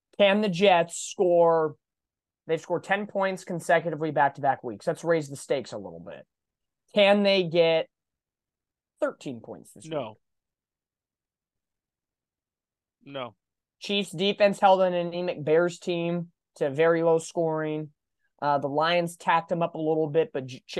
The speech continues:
Speaker 1: you know, Jones wasn't back yet. They got Kelce back. Uh, again, you, and, and, and the hot, and, and the commodity that we're all missing, the X factor in this game. I wouldn't be shocked. New York, get ready.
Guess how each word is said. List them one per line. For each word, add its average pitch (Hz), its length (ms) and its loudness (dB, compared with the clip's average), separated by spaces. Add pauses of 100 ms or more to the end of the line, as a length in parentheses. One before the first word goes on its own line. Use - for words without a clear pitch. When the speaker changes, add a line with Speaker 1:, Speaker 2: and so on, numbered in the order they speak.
Speaker 1:
you 165 100 -4
know, 147 140 -2
Jones 151 340 -4
wasn't 147 220 -6
back 147 280 2
yet. 143 360 0 (420)
They 156 120 -4
got 143 200 -4
Kelce 180 500 2
back. 160 480 4 (500)
Uh, 139 300 0
again, 147 320 0
you, 143 200 -8
and, 151 260 -4
and, 156 240 -6
and 147 220 -2
the 135 100 0
hot, 196 260 2 (160)
and, 156 180 -6
and 156 160 -4
the 156 40 -4
commodity 190 520 2
that 185 140 2
we're 170 160 2
all 185 160 6
missing, 175 440 -6
the 156 140 -2
X 170 200 -2
factor 175 420 0
in 160 80 -4
this 160 160 -8
game. 165 460 -2 (360)
I 165 160 6
wouldn't 175 380 0
be 208 100 -2
shocked. 196 400 2
New 175 160 -4
York, 185 340 0
get 214 200 -4
ready. 180 520 2